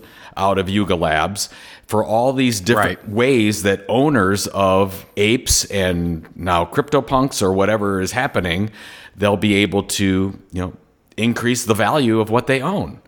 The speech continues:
Speaker 1: because of all these different usages of it. And I think it's, and part of me is, part of me <laughs> thinks, uh, maybe what you think is, this has gotta be like the globe dot com back in two thousand, right? Something like that. Is this a th-, is this as crazy,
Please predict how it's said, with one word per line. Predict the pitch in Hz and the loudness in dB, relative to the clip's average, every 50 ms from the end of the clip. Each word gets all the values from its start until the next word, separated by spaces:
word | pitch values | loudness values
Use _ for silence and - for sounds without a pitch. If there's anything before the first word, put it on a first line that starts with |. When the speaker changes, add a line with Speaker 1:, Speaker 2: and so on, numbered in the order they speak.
| _ _ _ _ - _ _ _ _ _ - | _ _ _ _ -20 _ _ _ _ _ -4
Speaker 1:
because | 76 104 95 - 104 104 98 | -2 -2 -2 0 0 0 2
of | 101 95 | 2 2
all | 98 101 98 104 | 2 2 2 2
these | 98 104 101 95 | 2 0 -2 -2
different | 87 90 98 - - 98 82 98 | -2 -4 -4 -2 -4 -4 -2 0
usages | 127 156 - - 90 80 76 78 | -2 0 0 -2 -4 -4 -4 -2
of | 82 85 80 80 | -2 -2 -2 -2
it. | 82 80 - - | -4 -8 -8 -8
And | - 90 95 98 95 95 95 92 92 92 - - - | -6 -4 -2 0 2 2 2 0 0 -2 -4 -8 -6
I | - 92 98 101 101 98 | -2 0 2 2 2 0
think | 90 - - 95 87 82 - | -2 -2 -2 -2 -2 0 -2
it's, | 82 78 - - - - - - - | -4 -4 -2 -4 -4 -4 -6 -8 -6
and | - - - | -6 -4 0
part | - 95 113 139 | 0 2 2 2
of | 127 | 2
me | 85 78 | 0 0
is, | 73 73 - - - - - - | -2 -4 -6 -10 -12 -16 -12 -4
part | - 156 180 196 | 0 2 4 4
of | 190 165 | 4 4
me | 143 127 | 2 2
<laughs> | - - 180 | 0 0 0
thinks, | 170 143 123 - - - - - | 0 0 0 -2 -6 -8 -10 -8
uh, | - - 101 | -6 -6 -2
maybe | 104 110 117 113 110 | 0 0 2 2 2
what | 101 101 95 | 0 0 0
you | 95 113 147 | 0 -2 -2
think | 165 - 92 87 87 82 - | 0 0 0 0 0 0 0
is, | 92 85 85 82 - - - - - - - - - - - | 0 0 0 0 -4 -8 -14 -20 -20 -20 -20 -20 -20 -12 -4
this | - 120 113 - | -2 0 0 0
has | 107 92 - | 0 -2 0
gotta | - 98 92 87 90 | 0 0 2 2 2
be | 82 90 85 85 | 2 2 2 2
like | 78 82 78 76 - - - - - - - - - - | 2 0 0 -2 -4 -10 -18 -20 -20 -20 -20 -20 -18 -12
the | - 82 95 101 | -6 -2 -2 0
globe | 85 101 98 95 98 87 82 | 2 2 2 2 2 0 0
dot | 87 87 85 85 - | 0 0 0 0 -2
com | - - 92 85 80 76 71 71 69 | -2 -2 0 0 0 0 -2 -2 -2
back | 82 78 80 82 - - | -2 0 0 -2 -2 -4
in | 80 78 78 | -6 -6 -4
two | - - 101 87 | -4 -2 -2 -2
thousand, | - 90 85 80 82 82 - 80 69 65 78 | 0 0 0 2 0 0 -2 -6 -8 -4 -2
right? | 87 85 85 92 110 107 - - | 0 0 0 0 -2 -4 -8 -10
Something | 127 131 127 123 120 110 131 120 | -4 -2 -2 0 2 0 2 2
like | 117 113 113 110 95 - | 2 2 2 0 0 0
that. | 117 107 104 92 87 87 | 0 2 2 2 0 0
Is | 107 117 117 104 | 0 0 0 0
this | 110 143 156 151 - | 0 0 0 0 0
a | 147 135 | 0 -2
th-, | 127 - 147 143 143 | 0 0 -2 0 0
is | 160 151 | 0 0
this | 170 170 143 143 | 0 0 0 0
as | 139 123 - | 0 0 0
crazy, | - - 143 147 160 185 190 151 110 104 98 107 104 | -2 -2 0 0 2 2 0 0 0 0 0 0 -2